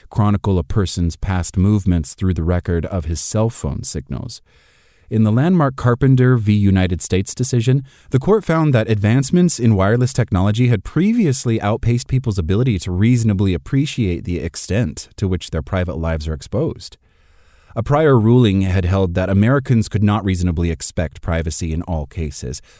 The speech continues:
while also voluntarily providing companies with stores of information about themselves. But in twenty eighteen,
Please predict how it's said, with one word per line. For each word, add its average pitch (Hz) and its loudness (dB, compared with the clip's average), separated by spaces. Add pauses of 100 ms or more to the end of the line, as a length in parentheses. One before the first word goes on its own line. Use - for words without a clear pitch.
(100)
while 95 -2
also 104 0
voluntarily 87 0
providing 87 -2
companies 82 -4
with 87 -6
stores 107 -2
of 85 -2
information 87 -2
about 76 -4
themselves. - -8 (680)
But 110 2
in 107 2
twenty 135 4
eighteen, 98 0